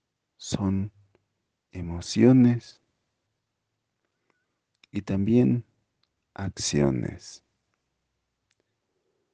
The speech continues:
Y así, este árbol del miedo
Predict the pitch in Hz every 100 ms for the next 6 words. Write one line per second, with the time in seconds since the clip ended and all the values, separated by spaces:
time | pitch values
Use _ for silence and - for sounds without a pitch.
0 | _ _ _ _ _ _ - 87 87 -
1 | 143 _ _ _ _ _ _ _ _ _
2 | _ _ _ _ _ _ _ 90 82 -
3 | 82 82 82 78 78 78 73 71 71 80
4 | 92 95 92 104